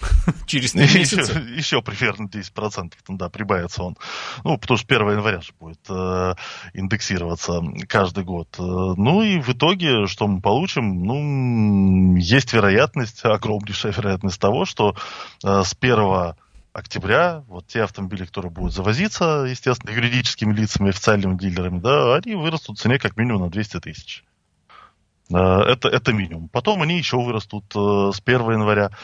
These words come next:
Speaker 2: в цене сколько-то прибавят. Э, поэтому в-, я и говорю о том, что в ближайшей перспективе у нас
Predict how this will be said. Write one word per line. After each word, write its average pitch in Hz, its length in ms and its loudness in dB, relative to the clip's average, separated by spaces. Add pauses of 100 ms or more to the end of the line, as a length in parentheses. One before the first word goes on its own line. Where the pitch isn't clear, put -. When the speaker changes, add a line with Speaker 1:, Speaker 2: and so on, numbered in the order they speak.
(300)
Speaker 2:
в - 80 -18
цене 101 300 2
сколько-то 92 400 -8
прибавят. 95 580 0
Э, 90 760 -2 (100)
поэтому 131 720 0 (180)
в-, 101 280 0
я 123 260 2
и 123 80 0
говорю 143 340 0
о 120 80 0
том, 131 220 -4
что 104 340 -4
в 85 120 -10
ближайшей 107 420 -2
перспективе 110 720 -2
у 90 180 -8
нас 110 220 2